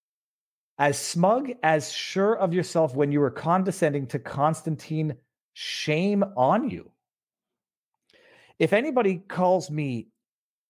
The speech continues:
smug and sure of myself before being red-pilled, you are not, you are new to the channel, sir. Smug and condescending to Konstantin. All right, sorry. Everyone's entitled to their opinion.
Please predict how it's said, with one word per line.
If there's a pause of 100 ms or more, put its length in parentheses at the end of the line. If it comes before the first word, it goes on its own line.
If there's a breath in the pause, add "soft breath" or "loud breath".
(180)
smug
and
sure
of
myself
before
being
red-pilled, (460)
you
are
not,
you
are
new
to
the
channel,
sir. (1300)
Smug
and
condescending
to
Konstantin.
All
right,
sorry. (760)
Everyone's
entitled
to
their
opinion.